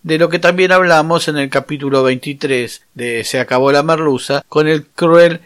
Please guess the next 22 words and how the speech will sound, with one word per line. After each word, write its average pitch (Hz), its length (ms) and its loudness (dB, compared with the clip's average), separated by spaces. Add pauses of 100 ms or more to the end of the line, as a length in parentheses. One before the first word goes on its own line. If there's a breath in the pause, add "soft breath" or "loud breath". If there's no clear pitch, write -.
(140)
final 143 640 -2
de 131 180 -6
Juan 139 460 -2
Lavalle. 110 880 -6
La 170 180 0
historia 180 360 4
de 180 160 6
hoy 180 260 6
está 165 440 2
relacionada 147 1080 0
con 175 240 0
ambas 151 560 2
historias 139 760 -2 (380)
previas. 95 800 -6 (360)
Su 175 200 -6
principal 185 480 0
protagonista 180 880 4
es 156 100 4
Marco 180 640 2
Manuel 165 560 2
de 151 160 4
Avellaneda, 143 920 2